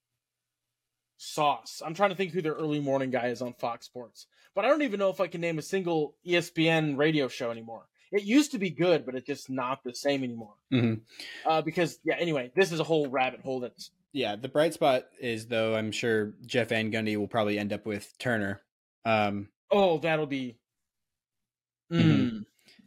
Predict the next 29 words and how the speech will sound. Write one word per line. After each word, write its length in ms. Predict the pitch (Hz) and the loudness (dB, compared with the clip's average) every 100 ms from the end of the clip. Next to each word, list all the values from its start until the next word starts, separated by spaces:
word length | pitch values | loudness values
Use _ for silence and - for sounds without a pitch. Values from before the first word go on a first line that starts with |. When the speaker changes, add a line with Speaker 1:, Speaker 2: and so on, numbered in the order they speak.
| - | -6
Speaker 2:
And, 260 | 117 113 110 | 0 2 4
uh, 340 | 107 104 98 95 _ _ _ _ _ _ _ 208 196 | 2 2 -2 -10 _ _ _ _ _ _ _ -6 -2
Speaker 1:
Oh, 60 | 208 | 0
Speaker 2:
who 0 | |
Speaker 1:
Fox 240 | 226 202 | 2 2
Sports 240 | - 202 - | 2 0 2
doesn't 280 | 175 165 | 0 2
have, 340 | 156 143 131 123 - | -2 -2 -2 -8 -4
um, 360 | 143 135 123 _ | -2 -2 -6 _
Dan 180 | - 139 | -2 -2
Patrick 280 | 131 123 120 | -2 -8 -6
anymore. 220 | 127 123 | -8 -6
Sorry, 220 | - 120 | -6 -6
I 80 | 120 | -4
forgot 260 | 127 143 135 | -4 0 0
that 100 | 135 | -2
Cowherd 420 | - 123 120 123 - _ - _ | -6 -4 -4 -8 -10 _ -20 _
is 120 | 147 | -6
now 120 | 151 | -4
the 100 | 139 | -4
same 200 | 127 139 | -6 -10
time. 240 | 131 127 110 | -10 -14 -4
No, 140 | 240 | 2
they 100 | 311 | 2
do 140 | 269 311 | 2 0
have 220 | 196 120 | 0 -4
it. 80 | 104 | -6
I'm 140 | 175 | -6
stupid. 360 | 190 - 175 - | -6 -6 -6 -6